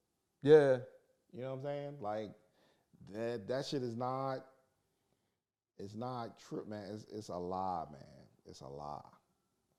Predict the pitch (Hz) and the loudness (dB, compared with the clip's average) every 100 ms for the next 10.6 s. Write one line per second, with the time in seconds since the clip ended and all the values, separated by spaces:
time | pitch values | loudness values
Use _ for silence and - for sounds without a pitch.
0 | _ 175 - - 143 - - - _ _ | _ -20 -18 -16 -14 -16 -18 -20 _ _
1 | _ - - - 85 82 92 87 92 92 | _ -20 -20 -14 -12 -8 -6 -4 -2 -2
2 | 90 87 85 - 85 85 82 78 73 64 | -4 -6 -6 -14 -12 -12 -12 -16 -18 -20
3 | 64 _ - 73 87 - 64 53 95 92 | -20 _ -20 -18 -16 -16 -18 -12 -10 -10
4 | - - 107 98 87 80 78 135 - _ | -14 -16 -14 -12 -12 -16 -18 -20 -20 _
5 | _ _ _ _ _ _ _ 87 82 78 | _ _ _ _ _ _ _ -20 -16 -14
6 | 80 - _ 90 90 87 82 73 69 78 | -14 -16 _ -12 -10 -10 -12 -12 -14 -16
7 | - _ _ _ _ _ _ _ - - | -20 _ _ _ _ _ _ _ -20 -20
8 | 73 82 80 - - - - 98 95 92 | -16 -12 -12 -16 -20 -18 -16 -10 -8 -8
9 | 78 71 58 - - - 85 78 76 - | -10 -14 -18 -20 -20 -20 -20 -18 -20 -14
10 | 98 90 - - 90 92 | -12 -12 -16 -14 -10 -10